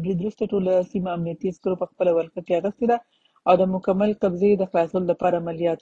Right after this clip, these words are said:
روان دي. په بنو کې یوې بلې سرچینې وی او ای ډیوه ته ویلي چې هغوی سره په دغه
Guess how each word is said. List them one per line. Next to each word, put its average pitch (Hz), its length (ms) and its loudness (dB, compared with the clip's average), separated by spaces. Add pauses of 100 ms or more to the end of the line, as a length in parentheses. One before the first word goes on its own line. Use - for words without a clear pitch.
روان 160 360 -2
دي. 156 100 -2 (540)
په 196 120 6
بنو 233 240 8
کې - 140 2
یوې 208 200 6
بلې 214 240 6
سرچینې 196 460 -2
وی 185 100 2
او 190 100 6
ای 180 100 0
ډیوه 185 240 2
ته - 80 0
ویلي 240 260 2 (220)
چې 196 140 0 (340)
هغوی 185 220 0 (100)
سره 208 120 0 (120)
په 190 120 2
دغه 190 160 2